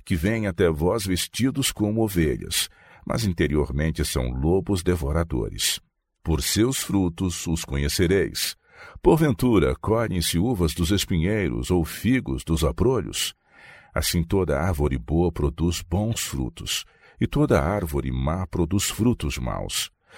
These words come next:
Não pode a árvore boa dar maus frutos, nem a árvore má dar frutos bons. Toda árvore que não dá bom fruto corta-se e lança-se no fogo. Portanto, pelos seus frutos os conhecereis."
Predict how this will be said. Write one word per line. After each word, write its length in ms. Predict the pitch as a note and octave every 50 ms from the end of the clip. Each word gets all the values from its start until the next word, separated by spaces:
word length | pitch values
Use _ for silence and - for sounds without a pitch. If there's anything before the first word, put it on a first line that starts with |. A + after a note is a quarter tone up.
| - - -
Não 160 | E2 D#2+ D2+
pode 440 | - - F2+ F2+ F#2+ F#2+ D2+ D2+ C#2
a 100 | C2+ D2+
árvore 300 | G2+ F#2 D#2+ E2 D2 C#2
boa 380 | A#1+ - D2 E2 F#2+ A2+ A#2+
dar 240 | - C#2 B1 - -
maus 240 | C2 B1 C2+ - -
frutos, 600 | - - A#2+ C3 - - - - - - - - - _
nem 240 | - A#2+ F#2 E2 E2
a 100 | D#2 D2
árvore 400 | D2 C#2 C2 C2 C#2+ E2 F2+ A#2+
má 340 | B2+ A#2 E2 C2+ D2 E2+ -
dar 240 | - D#2+ D2 B1+ -
frutos 460 | - - C#2+ C#2+ C#2 - - C#2 C#2
bons. 540 | C2+ F#2+ G#2 F#2+ A#1+ - - - - - - _ _ _ _ - - - _ _ _ _
Toda 460 | - B2 C3 D3+ D3+ - A#2+ G#2 D#2+
árvore 480 | D2+ F#2 G#2 A#2 G2+ D#2+ D2 C2+ C2+ C#2
que 120 | - F2
não 160 | E2 E2 D#2
dá 180 | C2+ F2 F#2 F#2+
bom 320 | D#2+ B1+ C#2+ E2+ G#2+ B2
fruto 520 | B2+ - - F#2 A2 B2 B2 - - A#2+ -
corta-se 760 | _ - G2+ A2 A2 A2 - - - G#2 G2 - - - G2+
e 60 | G2+
lança-se 600 | G2 F#2 D2 C#2 C#2+ D2 - - D2+ C#2 - -
no 120 | C2+ C#2 C#2
fogo. 500 | - - C2 A1+ G1+ G1+ - - - _ _ _ _ _ _ _ _ _ _ _
Portanto, 580 | - D2 - - - F2+ F#2+ A#2+ - - D#3 D3
pelos 340 | - - D2+ B1 B1+ - -
seus 300 | - - G#2+ A2 A#2+ -
frutos 560 | - - E2 G2 A2 - - B2 B2 - -
os 140 | A2 - -
conhecereis." 880 | - - C2+ A#1+ B1 - - E2+ D#2 F#2 F#2+ C#2 - - - - -